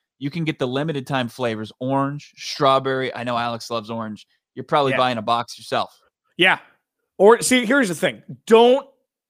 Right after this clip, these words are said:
Speaker 2: put the cart before the horse, deciding what you like before you've tried it. I didn't know that orange was good. Like, the first time when Built Bar first became a sponsor, we got this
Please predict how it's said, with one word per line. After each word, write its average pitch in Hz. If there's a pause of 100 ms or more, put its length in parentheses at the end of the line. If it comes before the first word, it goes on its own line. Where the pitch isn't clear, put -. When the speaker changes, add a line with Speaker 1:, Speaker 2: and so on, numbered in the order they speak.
(220)
Speaker 2:
put 226
the 220
cart 202
before 185
the 165
horse, 170
deciding 170
what 160
you 160
like 151
before 147
you've 131
tried 127
it. - (280)
I 190
didn't 262
know 208
that 175
orange 165
was 135
good. 156 (400)
Like, 185
the 185
first 233
time 226 (180)
when 170
Built 208
Bar 214
first 214
became 202
a 180
sponsor, 160 (240)
we 175
got 175
this 170